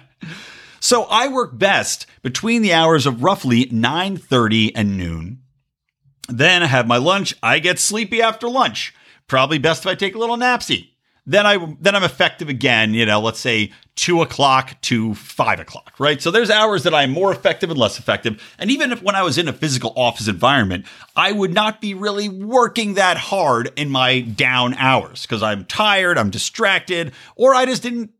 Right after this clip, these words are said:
feel like it. <laughs> You know, I had, you know, work smarter, not harder, but, you know, I effectively get my job done, and I still very effectively get my job done.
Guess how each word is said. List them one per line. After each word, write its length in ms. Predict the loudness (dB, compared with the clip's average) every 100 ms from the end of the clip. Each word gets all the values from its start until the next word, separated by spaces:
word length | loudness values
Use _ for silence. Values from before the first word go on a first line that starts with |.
| _
feel 400 | _ _ -2 -2
like 220 | -2 -8 -12
it. 120 | -6
<laughs> 120 | -6 -2 -4 -2 -2 -2
You 100 | 0
know, 440 | -2 -2 -6 -6 _ -16 -14 -12 -2
I 120 | 2
had, 300 | 2 0 0
you 80 | 2
know, 180 | 2 2 -6 -14 -8
work 380 | 2 2 4
smarter, 640 | 0 0 2 4 4 2 2
not 220 | 4 4
harder, 440 | 4 2 2 0 0
but, 280 | 0 -2 -4
you 160 | 0
know, 160 | 0 0 -6 -18 -10 -2
I 120 | 0
effectively 760 | 0 -6 -4 -4 -2 -2 0 0
get 160 | 0
my 160 | -2 -4
job 400 | 0 0 0 2
done, 220 | 2 2
and 80 | 2
I 60 | 0
still 280 | 0 -2
very 400 | -2 -2 0 0
effectively 480 | 0 0 0 0 -2
get 160 | -2 0
my 160 | -2
job 320 | 0 -4 -6 -10
done. 180 | -18